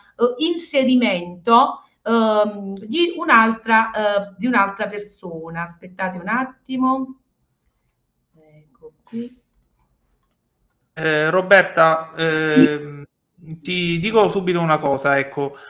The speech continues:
Speaker 2: Ehm, eh, se poi è possibile anche, eh, ce lo stanno già chiedendo alcuni lettori, eh, fare anche un primo inserimento, ecco, specificare
Speaker 1: Eh,
Speaker 2: anche
Speaker 1: eh.
Speaker 2: per quanto riguarda il primo
Speaker 1: No,
Speaker 2: inserimento.
Speaker 1: no, no, lo volevo fare sicuramente, senza, senza
Speaker 2: Benissimo.
Speaker 1: problemi.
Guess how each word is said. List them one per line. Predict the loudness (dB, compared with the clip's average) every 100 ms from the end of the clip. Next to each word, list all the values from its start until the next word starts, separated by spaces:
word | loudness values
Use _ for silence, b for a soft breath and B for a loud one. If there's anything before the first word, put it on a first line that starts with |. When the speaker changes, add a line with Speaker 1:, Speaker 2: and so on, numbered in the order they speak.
| B B -4
Speaker 2:
Ehm, | 2 4 4 4 4 2 0 -6 -6 -6 -6 -6 -8
eh, | -8 -2 -2 -2 -16 -12
se | 0 0
poi | 4 8 8
è | 6
possibile | -2 -2 -2 -2 2 4 6
anche, | 6 4 0 0 2 0 -4
eh, | -2 0 2 0 -4
ce | -4
lo | -4
stanno | -2 -2
già | 2 2
chiedendo | 2 0 0 -2
alcuni | -4 -4 0
lettori, | 0 0 0 2 0 -4 -10 B B _
eh, | -2 2 4 4 4 4 2 2
fare | 8 10 10
anche | 6 4
un | 0 2 4 4 4
primo | -2 0
inserimento, | 0 -2 0 0 0 -2 -2
ecco, | -2 -2 -8 -10
specificare | -8 -2 2 4 4 6 8 8
Speaker 1:
Eh, | 4 -6 -12 -14
Speaker 2:
anche | 0
Speaker 1:
eh. | 4 4 2 -2
Speaker 2:
per | -2
quanto | 0 -4 0
riguarda | 0 6 6 6
il | -2
primo | 0
Speaker 1:
No, | -2
Speaker 2:
inserimento. | 0 6 8
Speaker 1:
no, | 8
no, | 8 6 6 4 6 8
lo |
volevo | 8 6 6
fare | 8 6 6
sicuramente, | 0 2 4 4 -2 -2
senza, | -2 2 6 8 8
senza | 6 4 2
Speaker 2:
Benissimo. |
Speaker 1:
problemi. | 2 0 0